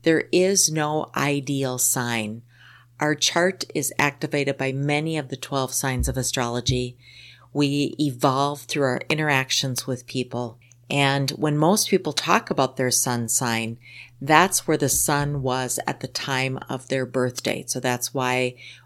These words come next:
your time of birth and where you were born is so important, because it is based on the longitude and latitude of where the planets were at that time.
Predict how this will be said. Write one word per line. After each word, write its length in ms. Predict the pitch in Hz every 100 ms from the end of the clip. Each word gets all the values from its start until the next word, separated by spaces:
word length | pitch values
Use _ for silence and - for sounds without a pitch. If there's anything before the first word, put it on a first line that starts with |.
| -
your 240 | 127 123
time 340 | - 170 170
of 160 | 165 156
birth 400 | 147 143 143 139 -
and 160 | 127
where 220 | 123 143 156
you 140 | 147
were 120 | 135
born 360 | 123 127 127 127
is 200 | - 123
so 440 | - - - 135 135
important, 500 | - 123 220 233 143
because 420 | 143 143 143 139 -
it 200 | 135 -
is 180 | - 131
based 380 | - 127 127 -
on 300 | 123 120 123 - - - - -
the 400 | 127 135 127 127
longitude 800 | 120 139 127 131 127 135 - 139
and 160 | 127 123
latitude 720 | 120 123 120 - 131 123 - -
of 480 | 131 123 120 - -
where 200 | 139 123
the 80 | 127
planets 500 | 123 202 233 151 -
were 100 | 120
at 120 | 117
that 220 | 120 117
time. 360 | - 113 113 -